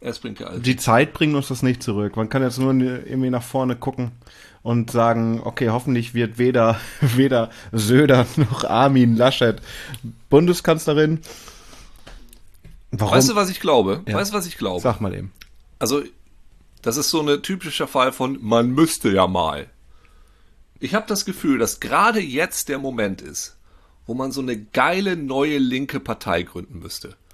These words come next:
Speaker 2: Ja.
Speaker 1: Weißt du, wo Sa-, wo Sarah Wagenknecht jetzt irgendwie auch rechts ist oder so. Ich hab das nicht ganz verstanden, was da los ist. So, so eine Partei, wo du so geile Leute reinholst, wo du, keine Ahnung, Marina Weißband, Sascha Lobo, Kevin Kühnert, den wählst du irgendwie ab oder sowas, ja.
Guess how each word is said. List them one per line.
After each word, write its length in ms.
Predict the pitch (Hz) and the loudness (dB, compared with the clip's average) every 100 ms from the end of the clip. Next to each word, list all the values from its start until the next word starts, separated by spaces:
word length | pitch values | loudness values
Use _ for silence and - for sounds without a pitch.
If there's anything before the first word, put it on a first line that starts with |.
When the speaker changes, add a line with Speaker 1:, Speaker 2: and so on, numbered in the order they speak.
| - | -4
Speaker 2:
Ja. 160 | 117 | 0
Speaker 1:
Weißt 180 | 101 117 | 0 -2
du, 100 | 131 | -4
wo 160 | 113 113 | -4 -4
Sa-, 160 | 120 - | -6 -8
wo 140 | 117 | -6
Sarah 300 | 110 123 123 | 2 2 4
Wagenknecht 760 | 117 147 143 - 143 135 - - | 4 4 2 -8 -6 -6 -8 -18
jetzt 440 | - 123 - - 123 | -8 -8 -8 -12 -8
irgendwie 240 | 120 113 | -6 0
auch 420 | 107 170 - - | 2 2 -2 -8
rechts 320 | 277 160 - - | -6 -6 -10 -6
ist 280 | 175 190 | -6 -6
oder 160 | - 170 | -6 -6
so. 120 | 165 175 | -6 -8
Ich 100 | - | -10
hab 120 | - | -16
das 160 | - - | -14 -10
nicht 160 | 147 | -8
ganz 180 | 156 139 | -6 -6
verstanden, 460 | - 127 135 170 160 | -6 -2 -2 -2 -6
was 120 | 160 | -6
da 80 | 170 | -4
los 260 | 170 175 | -4 -4
ist. 180 | 196 196 - - - - - | -6 -10 -16 -20 -20 -20 -12
So, 220 | - 160 | 0 0
so 80 | 160 | 2
eine 100 | 180 | -4
Partei, 460 | - 170 202 220 202 | -2 -4 -2 -2 0
wo 60 | 165 | -2
du 80 | |
so 180 | 151 160 | -2 -4
geile 300 | - 156 190 | 0 2 2
Leute 340 | 165 147 131 104 | 4 6 4 2
reinholst, 520 | 90 92 95 92 - | 0 -2 -8 -8 -6
wo 60 | 120 | -6
du, 80 | |
keine 220 | 117 131 135 | -2 0 0
Ahnung, 120 | 110 | -2
Marina 360 | 107 156 139 131 | -2 0 2 4
Weißband, 720 | 156 147 - 139 135 135 - - - - - | 2 0 0 0 0 -4 -10 -20 -20 -20 -8
Sascha 340 | - 135 143 | 2 2 4
Lobo, 640 | 131 151 143 139 135 127 | 4 4 4 4 4 2
Kevin 300 | - 143 143 | 0 -2 -2
Kühnert, 500 | 139 165 147 143 - | -2 -4 -2 -4 -4
den 140 | 135 127 | -6 0
wählst 240 | 139 - | -2 -2
du 40 | 135 | -4
irgendwie 240 | 123 120 | -4 -2
ab 220 | - - | -2 -2
oder 160 | 156 139 | -2 -2
sowas, 360 | 143 135 127 | 0 0 0
ja. 180 | 123 151 | 0 -2